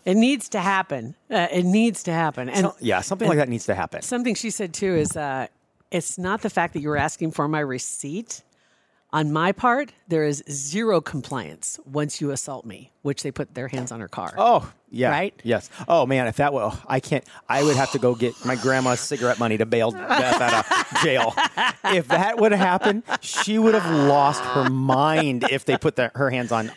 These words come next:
Speaker 2: either of our cars.
Speaker 1: You
Speaker 2: Oh.
Speaker 1: are not touching my car.
Speaker 2: Lost her mind.
Speaker 1: That's excellent. Anyway, so that's, uh, that's pretty much all I had
Speaker 2: Wow.
Speaker 1: otherwise for the weekend.
Speaker 2: Yeah, just seriously, send me that
Speaker 1: Uh,
Speaker 2: link.
Speaker 1: so it's
Speaker 2: Send
Speaker 1: gonna
Speaker 2: me
Speaker 1: be, I will
Speaker 2: send me
Speaker 1: send
Speaker 2: that
Speaker 1: that
Speaker 2: link.
Speaker 1: over
Speaker 2: Okay.
Speaker 1: to you so you have it.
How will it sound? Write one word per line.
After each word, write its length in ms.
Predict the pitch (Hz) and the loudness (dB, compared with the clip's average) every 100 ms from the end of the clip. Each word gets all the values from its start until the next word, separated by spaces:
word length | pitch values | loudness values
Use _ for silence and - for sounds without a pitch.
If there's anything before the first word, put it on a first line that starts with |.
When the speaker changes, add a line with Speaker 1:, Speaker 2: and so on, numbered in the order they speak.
| - | -2
Speaker 2:
either 240 | 120 123 | 0 2
of 140 | 117 107 | 2 2
our 100 | 104 | 0
cars. 280 | 95 - - | -4 -6 -2
Speaker 1:
You 120 | 185 | 0
Speaker 2:
Oh. 20 | |
Speaker 1:
are 100 | 170 | 2
not 680 | 165 165 180 170 113 - - | 0 0 2 2 0 -6 -14
touching 400 | - 165 - 175 | -6 -6 -6 -8
my 120 | 160 120 | -6 -2
car. 100 | 117 | 2
Speaker 2:
Lost 420 | 131 143 147 - | 4 4 2 -4
her 600 | - - - 139 135 127 123 | -14 -16 -2 2 4 2 0
mind. 680 | 113 110 110 107 101 85 78 | -4 -2 0 2 0 -2 -8
Speaker 1:
That's 180 | - 67 | -12 -14
excellent. 480 | 65 - 50 - - - - - | -14 -14 -16 -20 -16 -14 -12 -4
Anyway, 280 | 359 277 247 | 0 0 0
so 240 | - 285 | 0 2
that's, 260 | 285 294 - | 2 0 0
uh, 420 | 302 294 294 294 | 2 4 4 2
that's 120 | 294 - | 0 -4
pretty 200 | 330 294 | -2 -2
much 180 | 294 | -2
all 140 | 294 269 | -2 0
I 100 | 269 | 0
had 300 | 233 262 247 | 0 0 0
Speaker 2:
Wow. 60 | |
Speaker 1:
otherwise 440 | 208 196 175 160 - | -2 -4 -4 -6 -8
for 100 | 190 | -8
the 80 | 156 | -6
weekend. 380 | 156 - 175 | -6 -8 -4
Speaker 2:
Yeah, 100 | 123 113 | -2 -2
just 180 | - | -4
seriously, 240 | - 117 101 | -6 -6 -6
send 160 | 101 | -6
me 40 | 90 | -6
that 80 | 95 | -6
Speaker 1:
Uh, 40 | |
Speaker 2:
link. 160 | 92 - - - _ - | -10 -12 -20 -20 _ -6
Speaker 1:
so 100 | 208 | -4
it's 80 | 202 | -2
Speaker 2:
Send 140 | 226 | 0
Speaker 1:
gonna 100 | 208 | 0
Speaker 2:
me 40 | - | 0
Speaker 1:
be, 40 | |
I 100 | 180 175 | 0 0
will 100 | 165 | 0
Speaker 2:
send 0 | |
me 40 | |
Speaker 1:
send 160 | 180 156 | -2 -2
Speaker 2:
that 20 | |
Speaker 1:
that 40 | 147 | 0
Speaker 2:
link. 20 | |
Speaker 1:
over 60 | 143 | 0
Speaker 2:
Okay. 80 | 156 | -2
Speaker 1:
to 80 | 160 | -4
you 60 | 143 | -6
so 140 | - | -6
you 80 | 156 | -10
have 220 | 165 143 | -8 -8
it. 180 | 143 | -8